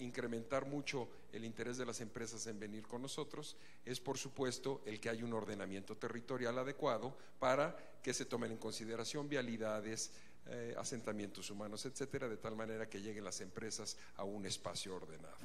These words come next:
Finalmente, quiero decir que en cuanto a inversión pública, lo que vamos a hacer es invitar a las er-,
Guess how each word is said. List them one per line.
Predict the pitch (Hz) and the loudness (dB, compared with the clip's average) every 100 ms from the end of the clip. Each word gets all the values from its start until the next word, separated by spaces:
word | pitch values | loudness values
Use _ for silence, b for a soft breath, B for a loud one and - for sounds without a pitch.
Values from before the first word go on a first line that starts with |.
| - - b b b b | -10 -10 b b b b
Finalmente, | - 151 175 165 | -2 0 2 0
quiero | - 165 | 2 4
decir | 143 165 | 4 2
que | - | 0
en | 143 | 0
cuanto | 135 123 | 0 0
a | 123 | 0
inversión | 117 - 143 | 0 0 -2
pública, | 139 156 156 160 170 175 B B B | -2 -4 -4 -2 0 -2 B B B
lo | 120 - | 0 4
que | |
vamos | 120 135 143 - | 4 4 4 2
a | |
hacer | 110 - 160 190 b b - | 0 2 2 0 b b -4
es | 120 120 113 | 0 2 2
invitar | 104 104 139 | -2 4 6
a | 151 | 6
las | 120 | 4
er-, | 127 | 2